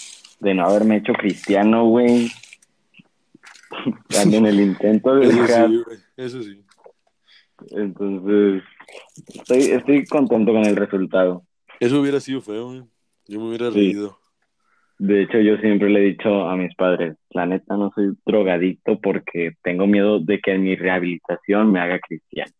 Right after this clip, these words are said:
Speaker 2: Mi papá me decía eso de morro y me dice, me decía, "Yo no me drogo porque no me quiero hacer cristiano".
Speaker 1: Sí, güey, o sea, es el miedo de, de toda persona, güey, cuerda.
Speaker 2: Y sí
Speaker 1: Que
Speaker 2: es
Speaker 1: no
Speaker 2: cierto
Speaker 1: sabe
Speaker 2: eso, güey.
Speaker 1: las consecuencias de las drogas, güey.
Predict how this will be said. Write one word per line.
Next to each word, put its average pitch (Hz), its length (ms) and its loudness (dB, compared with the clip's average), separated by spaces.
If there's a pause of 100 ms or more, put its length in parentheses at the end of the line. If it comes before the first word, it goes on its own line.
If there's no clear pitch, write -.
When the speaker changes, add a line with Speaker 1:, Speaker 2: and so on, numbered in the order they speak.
(140)
Speaker 2:
Mi 127 160 -8
papá 113 320 -4
me 127 100 -2
decía 113 220 0
eso 117 200 0
de 107 40 -2
morro 131 360 0
y 135 60 -2
me 127 100 -4
dice, 117 320 -4
me 113 160 -6
decía, 107 220 -10
"Yo 110 120 -12
no 127 80 -14
me 127 120 -18
drogo 135 500 -16
porque 107 280 -20
no 104 120 -20
me 110 120 -20
quiero 113 180 -18
hacer 107 140 -20
cristiano". 110 400 -20 (1160)
Speaker 1:
Sí, - 500 0
güey, 131 160 4
o 117 100 4
sea, 113 220 4
es 104 300 2
el 139 100 2
miedo 131 340 4
de, 117 200 2 (200)
de 101 200 -6 (260)
toda 104 240 -6
persona, 104 520 -2
güey, 101 240 2
cuerda. 95 540 0 (960)
Speaker 2:
Y 123 100 0
sí 107 60 -6
Speaker 1:
Que 110 60 0
Speaker 2:
es 101 60 2
Speaker 1:
no 110 80 4
Speaker 2:
cierto 117 200 -2
Speaker 1:
sabe 120 180 2
Speaker 2:
eso, 139 100 -4
güey. 139 120 -6
Speaker 1:
las 143 120 -12
consecuencias 113 680 -14
de 104 100 -6
las 85 180 -12
drogas, 82 380 -12
güey. - 220 -20